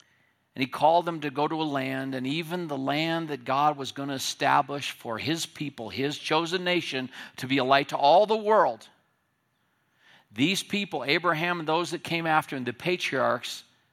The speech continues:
as they begin to trust God, begin to see that that was not the ultimate destination. Hebrews chapter eleven, verses thirteen through sixteen, it says, All these died in faith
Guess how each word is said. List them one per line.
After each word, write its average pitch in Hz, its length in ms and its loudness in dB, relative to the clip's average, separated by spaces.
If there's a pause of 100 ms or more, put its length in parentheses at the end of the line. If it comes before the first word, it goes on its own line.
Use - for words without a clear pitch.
(680)
as 127 160 0
they 147 80 0
begin 143 320 -4
to 185 60 -4
trust 180 360 0
God, 160 220 6
begin 156 220 -4
to 156 80 -4
see - 180 0
that 135 180 -6
that 175 240 2
was 180 160 -6
not 180 280 4
the 160 100 -4
ultimate 147 460 -2
destination. 139 760 0 (1200)
Hebrews 165 300 -4
chapter 151 440 2
eleven, 143 420 2 (720)
verses 127 280 -2
thirteen 151 380 -2
through 139 120 -10
sixteen, 143 420 -6
it 127 120 -4
says, 123 240 -4
All 165 240 6
these 180 240 -4
died 156 340 6
in 165 140 -6
faith 139 520 -4